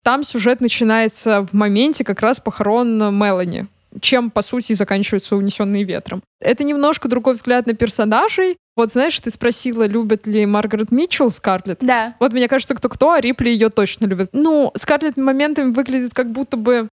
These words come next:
Speaker 1: она чуть больше жертва обстоятельств, она чуть реже совершает какие-то странные действия,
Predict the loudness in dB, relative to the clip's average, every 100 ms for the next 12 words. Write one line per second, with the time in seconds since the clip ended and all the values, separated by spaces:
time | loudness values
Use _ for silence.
0 | -4 0 2 2 0 _ -4 -2 2 2
1 | 2 0 0 0 0 0 0 -2 0 2
2 | 0 -2 -4 -10 -12 -16 _ 0 2 2
3 | 0 0 -2 0 0 2 2 0 -2 0
4 | -2 0 0 -2 -4 -4 0 0 0 0
5 | 2 2 0 0 0 0 0 -2 0 0